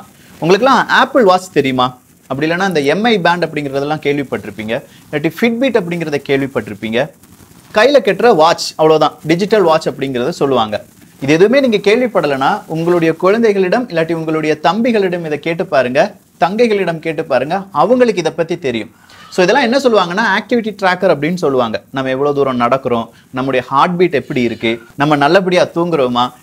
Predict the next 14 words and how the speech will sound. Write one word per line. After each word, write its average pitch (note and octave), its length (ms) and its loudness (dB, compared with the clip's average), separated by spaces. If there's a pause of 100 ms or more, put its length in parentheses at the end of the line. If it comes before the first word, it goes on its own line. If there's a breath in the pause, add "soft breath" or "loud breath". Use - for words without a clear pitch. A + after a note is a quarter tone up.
(100)
இதை F#3+ 240 4
எல்லாமே G3+ 460 2
யார் G3 300 2
கவனிச்சிட்டு E3 480 0
இருப்பாங்க? C3 360 0 (200)
நம்ம C#3 200 -4
கையில G#3 420 0
கட்டி D#3 180 -4
இருக்கிற C#3 300 -2
அந்த B2 140 -2
வாட்ச் D#3 360 2 (220)
கவனித்து F#3+ 400 0
கொண்டே C#3+ 300 -2
இருக்கும். G#2+ 320 -6